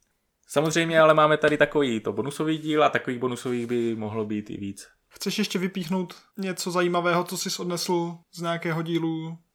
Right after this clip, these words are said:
Speaker 2: třeba s nějakým hostem?
Speaker 1: Jo, tak třeba bych zmínil ten devátý díl s Honzou Bémem. Jsem rád, že jsme se s ním mohli potkat.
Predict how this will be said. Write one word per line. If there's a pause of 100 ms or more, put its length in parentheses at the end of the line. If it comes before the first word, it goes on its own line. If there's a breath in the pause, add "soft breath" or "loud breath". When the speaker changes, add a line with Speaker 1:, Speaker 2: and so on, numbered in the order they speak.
Speaker 2:
třeba
s
nějakým
hostem? (540)
Speaker 1:
Jo,
tak
třeba
bych
zmínil
ten
devátý
díl
s
Honzou
Bémem.
Jsem
rád,
že
jsme
se
s
ním
mohli
potkat.